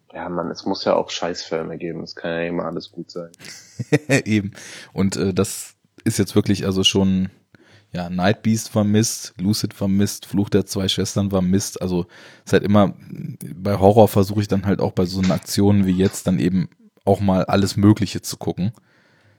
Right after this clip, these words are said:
Speaker 2: Ich könnte
Speaker 1: Mhm.
Speaker 2: auch sagen, ich fülle jetzt nur Carpenter-Lücken und, äh,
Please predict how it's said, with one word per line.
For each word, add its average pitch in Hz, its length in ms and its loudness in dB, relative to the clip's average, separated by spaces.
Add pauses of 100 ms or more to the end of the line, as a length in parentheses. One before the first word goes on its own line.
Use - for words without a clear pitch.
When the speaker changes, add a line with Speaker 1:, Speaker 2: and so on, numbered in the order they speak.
Speaker 2:
Ich - 100 -10
könnte 98 180 2
Speaker 1:
Mhm. 98 60 4
Speaker 2:
auch - 20 0
sagen, 92 280 0
ich - 220 -6
fülle 104 280 6
jetzt 98 240 4
nur 98 220 4
Carpenter-Lücken 95 920 0
und, 90 380 -2
äh, 90 380 -2